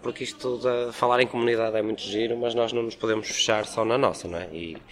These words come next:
e a gente tem por hábito dar de volta, eh,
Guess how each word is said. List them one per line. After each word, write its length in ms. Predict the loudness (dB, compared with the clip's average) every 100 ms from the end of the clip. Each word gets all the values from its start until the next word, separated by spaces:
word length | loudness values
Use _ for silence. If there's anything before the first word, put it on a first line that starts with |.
| -16 -16 -14 -8
e 40 |
a 40 |
gente 280 | -4 -4 0
tem 180 | 4 4
por 200 | 4 4
hábito 380 | 6 4 -2 0
dar 280 | 4 4 4
de 140 | 0
volta, 580 | 0 4 4 2 -6 -8 -16 -20 -20 -20 -18 -8
eh, 580 | -6 -4 -6 -8 -10